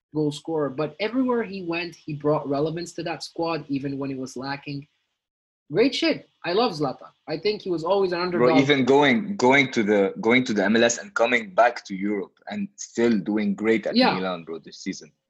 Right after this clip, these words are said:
Speaker 2: I mean, that's crazy.
Speaker 1: Zlatan, Zlatan, okay. Weird, weird take.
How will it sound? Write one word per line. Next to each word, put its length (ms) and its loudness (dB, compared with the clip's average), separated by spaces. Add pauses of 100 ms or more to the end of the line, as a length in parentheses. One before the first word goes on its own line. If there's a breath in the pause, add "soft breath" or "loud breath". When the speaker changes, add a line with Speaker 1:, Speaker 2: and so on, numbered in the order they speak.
(300)
Speaker 2:
I 40 -12
mean, 240 -6 (360)
that's 160 -10
crazy. 340 2
Speaker 1:
Zlatan, 360 4
Zlatan, 580 0
okay. 300 -4 (840)
Weird, 460 6
weird 260 2
take. 220 -12